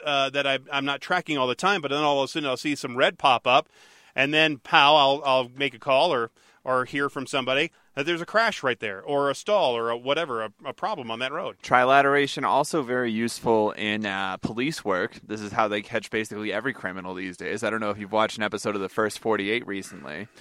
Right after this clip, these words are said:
Speaker 2: but they, all, all these episodes
Speaker 1: The First
Speaker 2: fo-
Speaker 1: Forty-eight?
Speaker 2: Yeah, it's about the first forty-eight hours of a police investigation,
Speaker 1: Oh.
Speaker 2: right? And all of these episodes follow the same narrative arc.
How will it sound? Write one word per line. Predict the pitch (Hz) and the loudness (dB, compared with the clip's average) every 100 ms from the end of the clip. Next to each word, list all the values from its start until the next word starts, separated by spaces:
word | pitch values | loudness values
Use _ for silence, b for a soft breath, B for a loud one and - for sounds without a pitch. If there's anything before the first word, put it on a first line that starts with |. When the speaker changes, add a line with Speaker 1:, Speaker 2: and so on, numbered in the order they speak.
| B B | B B
Speaker 2:
but | - 113 | -4 -2
they, | 120 | -2
all, | 120 123 143 - | 0 2 2 2
all | 143 | 0
these | 165 160 | 0 0
episodes | 156 139 127 127 | -2 -2 -2 0
Speaker 1:
The | 156 | 4
First | 143 - | 2 2
Speaker 2:
fo- | |
Speaker 1:
Forty-eight? | 160 143 117 147 - - | -4 -2 -2 -4 -6 -16
Speaker 2:
Yeah, | - 131 | 0 0
it's | 104 | 2
about | 135 139 | -2 -4
the | |
first | 135 151 139 | -2 -4 0
forty-eight | 151 139 131 | 0 2 4
hours | 131 127 117 | 6 4 2
of | 110 | -6
a | |
police | - 120 113 | -4 -6 -6
investigation, | 101 92 113 135 131 104 98 | -8 -10 -2 0 0 -2 -8
Speaker 1:
Oh. | 92 | -10
Speaker 2:
right? | 107 B B | -10 B B
And | - | -6
all | 131 131 | 4 4
of | 160 | 6
these | 147 151 | 4 4
episodes | 147 143 131 - | 4 2 0 6
follow | 135 123 | 8 8
the | 117 | 6
same | - 131 | 0 0
narrative | 120 135 143 117 | 4 4 6 2
arc. | 90 101 104 | 2 0 0